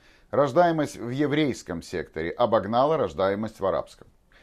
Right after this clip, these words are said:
В две тысячи двадцатом на одну женщину детородного органа приходило в среднем три новорожденных.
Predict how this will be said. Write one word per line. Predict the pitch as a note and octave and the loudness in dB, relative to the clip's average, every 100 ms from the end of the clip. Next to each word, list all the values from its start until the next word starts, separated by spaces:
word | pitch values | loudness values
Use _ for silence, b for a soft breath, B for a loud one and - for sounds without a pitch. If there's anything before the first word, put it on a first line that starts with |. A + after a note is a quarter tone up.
| b b _ | b b _
В | |
две | D3 | -6
тысячи | F#3+ E3+ F3 | -4 -4 0
двадцатом | E3 F#3 F#3+ D#3+ A2 G#2+ | 2 2 6 4 4 0
на | A2+ A#2+ | 2 2
одну | A#2 C#3 | 0 -2
женщину | D3 C#3+ A#2+ A#2+ | -2 -4 -6 -6
детородного | A2 C3+ C3 A2+ A#2 A#2 | -2 2 2 2 0 0
органа | - D#3+ B2+ G2+ F2+ E2+ | 2 2 2 0 0 -2
приходило | G2+ - G#2+ B2+ C#3 | -4 -2 -2 0 -4
в | A2+ | -4
среднем | A2+ B2+ A2 A2+ G#2+ | -2 -2 -2 -4 -6
три | - C3 C3+ | -6 -4 -2
новорожденных. | A#2+ A2 G#2+ G#2+ - C2 - | -2 0 0 0 -6 -10 -10